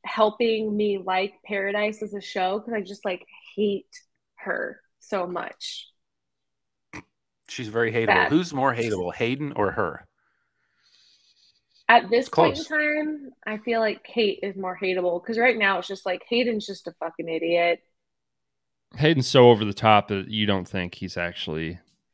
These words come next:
Speaker 3: that
Speaker 2: Did he
Speaker 3: way.
Speaker 2: spend six figures on his dying dog?
Speaker 3: No.
Speaker 1: There's no way.
Speaker 3: No, he didn't.
Speaker 1: When he said, like, it was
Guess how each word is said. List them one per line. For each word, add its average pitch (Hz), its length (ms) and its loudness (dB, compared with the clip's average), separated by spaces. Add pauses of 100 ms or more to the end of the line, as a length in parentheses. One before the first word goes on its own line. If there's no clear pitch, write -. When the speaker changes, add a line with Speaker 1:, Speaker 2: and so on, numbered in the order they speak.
(420)
Speaker 3:
that 82 220 -4
Speaker 2:
Did 127 120 2
he 143 60 4
Speaker 3:
way. 143 40 2
Speaker 2:
spend 120 420 0
six - 320 -2
figures 104 420 -4
on 101 180 0
his 92 160 -8
dying 90 360 0
dog? 82 260 0
Speaker 3:
No. 175 340 2
Speaker 1:
There's 285 300 6
no 370 640 8
way. 170 360 6
Speaker 3:
No, 175 1040 8
he 110 160 -4
didn't. 92 640 -6 (240)
Speaker 1:
When 311 180 6
he 330 160 4
said, 330 400 2
like, 214 380 2 (100)
it 233 180 0
was 202 480 -8